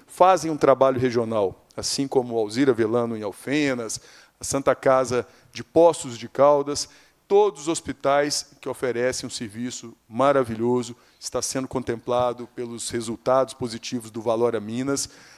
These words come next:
mas nós queremos alcançar mais, e é por isso que eu deixo aqui essa minha pergunta de quais são os desafios enfrentados,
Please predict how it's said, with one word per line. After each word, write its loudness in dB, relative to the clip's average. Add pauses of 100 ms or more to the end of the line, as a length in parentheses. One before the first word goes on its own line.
(100)
mas -4
nós 0
queremos -2
alcançar 0
mais, 0 (300)
e -6
é -4
por -4
isso -4
que -4
eu 2
deixo -2
aqui 0
essa 2
minha 0
pergunta -2
de -8
quais 4
são 2
os -2
desafios 2
enfrentados, 2